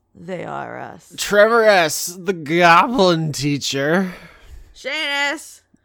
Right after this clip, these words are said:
Speaker 2: Universal Toby.
Speaker 1: Verb your adjective, noun one, into my noun two.
Speaker 2: Victoria Melito, Conduit of Quietness.
Speaker 1: Wiljon Vinky.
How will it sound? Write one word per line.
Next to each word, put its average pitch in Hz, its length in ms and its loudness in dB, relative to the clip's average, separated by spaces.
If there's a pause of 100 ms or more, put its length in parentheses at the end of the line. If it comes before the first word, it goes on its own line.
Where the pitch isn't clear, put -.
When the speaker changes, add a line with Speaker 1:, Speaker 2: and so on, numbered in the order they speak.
(120)
Speaker 2:
Universal 143 920 0
Toby. 143 520 -2 (680)
Speaker 1:
Verb 277 460 -2
your 277 140 -2
adjective, 277 840 -8
noun 220 360 -8
one, 262 280 -8
into 233 300 -18
my 240 280 -4
noun 247 340 -8
two. 262 480 -10 (680)
Speaker 2:
Victoria 170 720 0
Melito, 175 600 0
Conduit 147 500 -2
of 190 120 -6
Quietness. 117 1000 -4 (560)
Speaker 1:
Wiljon 339 600 -4
Vinky. 240 580 -12